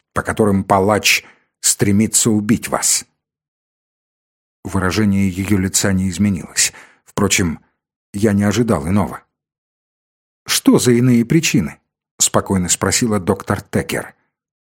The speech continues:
«Боюсь, мне нечего вам сказать», вздохнул я.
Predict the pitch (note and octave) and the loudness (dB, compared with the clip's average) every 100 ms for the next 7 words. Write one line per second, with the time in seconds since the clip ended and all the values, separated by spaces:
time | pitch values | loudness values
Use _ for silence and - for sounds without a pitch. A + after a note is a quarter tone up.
0 | _ D#2 D#2 D#2 F2 - - - _ _ | _ -4 -4 -2 -2 -2 -4 -8 _ _
1 | _ _ _ F2 F#2 G2 G#2 A#2 - B1 | _ _ _ -4 0 2 2 0 -2 -6
2 | - A#1+ - - D#2+ - - - _ _ | -2 -2 -2 -4 -6 -8 -10 -20 _ _
3 | _ - - - C#2+ A#1+ A1 A1 | _ -6 -4 -4 -6 -12 -10 -12